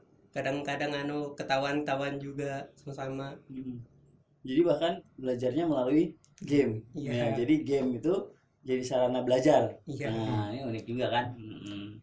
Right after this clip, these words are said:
Speaker 2: Gak apa-apa, artinya semua be-, eh, bisa mengutarakan atau mema-, me-, me-, mendefinisikan tentang konsep belajar. Karena ada anak-anak tuh yang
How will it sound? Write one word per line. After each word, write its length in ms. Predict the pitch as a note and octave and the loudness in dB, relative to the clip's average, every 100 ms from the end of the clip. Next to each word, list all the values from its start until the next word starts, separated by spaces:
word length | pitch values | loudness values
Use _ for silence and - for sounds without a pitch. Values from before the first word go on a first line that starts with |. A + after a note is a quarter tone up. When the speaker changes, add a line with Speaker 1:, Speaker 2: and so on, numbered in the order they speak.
| _ _ - | _ _ -10
Speaker 2:
Gak 160 | - A3+ | -2 0
apa-apa, 220 | C3+ F3 - - | 2 0 0 -4
artinya 320 | D3 D#3+ G#3+ - _ _ | -4 -2 -2 -4 _ _
semua 380 | - D3+ D3+ G3 | -16 -4 -2 -2
be-, 260 | D#3+ C#3 B2 - | -2 -2 -4 -6
eh, 440 | C3 C3 B2+ B2 | 0 4 4 2
bisa 400 | B2 A#2+ D#3+ C#3 | -2 -2 0 0
mengutarakan 800 | C3+ C3 B2+ B2 A#2+ A#2+ B2 A2+ | 0 -6 -2 -2 -2 -2 -4 -4
atau 240 | A2+ A#2+ A#2 | -6 -6 -6
mema-, 360 | A2+ A2+ A#2 A#2 | -6 -6 -8 -8
me-, 440 | A2+ A2 A2 - - | -6 -4 -4 -8 -10
me-, 340 | A#2 A#2 A2+ | -8 -6 -6
mendefinisikan 880 | A2+ A2+ A2 A#2 A2 G#2+ - C3 C#3+ | -6 -4 -6 -6 -6 -8 -8 -6 -6
tentang 340 | C#3 A2 A2+ A2+ | -8 -10 -8 -8
konsep 240 | A2+ A2+ | -8 -10
belajar. 460 | A2 A#2 B2 A2+ - _ _ _ | -8 -6 -4 -4 -6 _ _ _
Karena 400 | A#2 A#2+ D3+ D#3+ - _ _ | -6 -2 0 -2 -6 _ _
ada 180 | A#2+ D3 | -2 0
anak-anak 260 | C#3+ C3 C3+ | 0 -4 -4
tuh 140 | E3 D3+ | 0 2
yang 200 | C3+ | 2